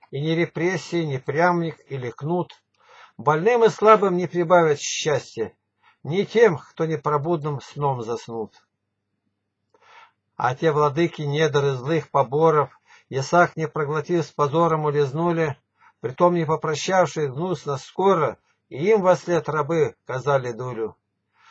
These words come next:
И чем вспомянется душитель, дикий деспот, как всех душил,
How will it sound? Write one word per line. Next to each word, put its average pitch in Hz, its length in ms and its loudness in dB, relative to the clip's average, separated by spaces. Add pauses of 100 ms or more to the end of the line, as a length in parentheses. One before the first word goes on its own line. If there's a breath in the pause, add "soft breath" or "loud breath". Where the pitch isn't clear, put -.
(200 soft breath)
И 135 60 -12
чем 214 340 6
вспомянется 190 800 0
душитель, 175 580 -2
дикий 180 360 -4
деспот, 156 560 0 (320 soft breath)
как 170 200 -2
всех 208 340 6
душил, 196 540 2